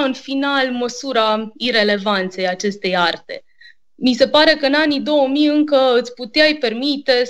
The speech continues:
să vrei să scrii poezie cu P mare, chiar dacă atitudinea ta de bază era una insurgentă.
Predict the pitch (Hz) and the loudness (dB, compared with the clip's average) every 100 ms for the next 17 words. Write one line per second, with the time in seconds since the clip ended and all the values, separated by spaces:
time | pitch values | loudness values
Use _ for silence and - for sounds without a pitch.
0 | - 262 254 254 240 226 226 _ _ - | -4 -2 0 0 0 -2 -6 _ _ -6
1 | 196 320 349 320 - - 285 285 240 220 | 0 2 2 -2 -8 -4 -4 -4 0 0
2 | 220 262 269 220 196 277 262 214 240 262 | 0 0 0 -2 -8 -2 0 2 2 2
3 | 220 220 277 277 247 - 247 220 202 214 | 2 2 2 2 0 0 0 0 -2 -6
4 | 214 262 214 202 196 254 247 196 180 208 | -10 -6 -2 0 0 2 2 2 0 2
5 | 254 262 220 214 214 233 226 226 214 190 | 2 2 0 -2 0 0 0 -2 -2 -2
6 | 190 190 - - - - - - 254 233 | -4 -8 -16 -20 -18 -20 -20 0 2 2
7 | 233 220 202 208 180 180 - | 0 0 4 2 2 -6 -16